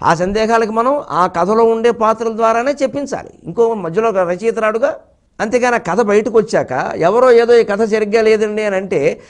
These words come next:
"నేను ఈ ఉద్దేశంతో అలా రాశాను" అంటే, ఆ ఉద్దేశం అందులో స్పష్టం కావాలి.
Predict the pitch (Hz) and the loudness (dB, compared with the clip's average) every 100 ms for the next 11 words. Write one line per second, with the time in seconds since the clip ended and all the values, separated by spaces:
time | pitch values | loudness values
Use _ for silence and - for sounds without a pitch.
0 | - 190 220 220 214 202 190 262 254 247 | -4 0 2 2 0 -2 -4 -4 -2 2
1 | 240 240 233 214 214 208 208 226 226 220 | 4 6 6 6 6 6 4 2 0 0
2 | 220 185 165 254 247 240 240 247 233 202 | 0 0 0 -2 0 0 0 -2 -2 -6
3 | 269 269 262 101 - - | -4 -6 -6 -8 -12 -20